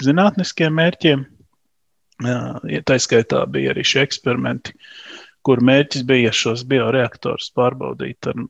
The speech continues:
domu, kad viņus nākotnē varētu izmantot pilnībā slēgta cikla sistēmai, kad viss,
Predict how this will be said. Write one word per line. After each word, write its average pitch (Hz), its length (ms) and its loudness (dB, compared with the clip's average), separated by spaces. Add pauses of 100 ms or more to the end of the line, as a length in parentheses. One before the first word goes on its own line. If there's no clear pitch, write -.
domu, 123 240 0
kad 117 220 -10
viņus 117 260 -8
nākotnē 123 480 -2
varētu 123 320 -4
izmantot 120 560 -8 (640)
pilnībā 113 540 0 (460)
slēgta - 520 -2
cikla 120 320 -8
sistēmai, 120 640 -8 (100)
kad 123 160 -12
viss, - 540 -8